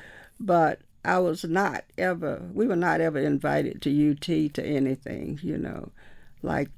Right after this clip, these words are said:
that. So it was just a matter of trying to get students to register for U T and to try to get them into U T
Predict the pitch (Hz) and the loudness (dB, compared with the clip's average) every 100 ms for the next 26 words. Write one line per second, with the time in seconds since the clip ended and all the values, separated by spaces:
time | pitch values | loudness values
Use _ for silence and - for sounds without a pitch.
0 | - - - - - - - 156 147 143 | -20 -18 -6 -4 -4 -8 -2 0 0 0
1 | 160 160 160 151 147 143 147 139 - - | -2 -2 0 2 2 0 -2 -6 -12 -20
2 | - - 147 - 156 147 147 - - - | -16 -6 -4 0 4 4 2 0 -2 -6
3 | - 156 147 139 - - 156 139 135 135 | 0 2 2 0 -2 -2 0 0 0 2
4 | 147 143 147 139 - 143 131 - 147 151 | 2 2 0 -2 -4 -6 -4 -2 0 0
5 | 143 - 143 139 127 - - - - - | -2 -2 0 0 -4 -10 -20 -20 -20 -2
6 | 131 135 139 147 - 143 135 123 175 147 | 0 2 0 -4 0 2 0 0 0 0
7 | 135 143 139 - 139 135 131 - 156 160 | 0 -2 -4 -4 -2 0 -2 0 4 4
8 | 151 147 143 131 135 - 147 127 127 | 4 0 0 0 -2 -2 -2 0 -4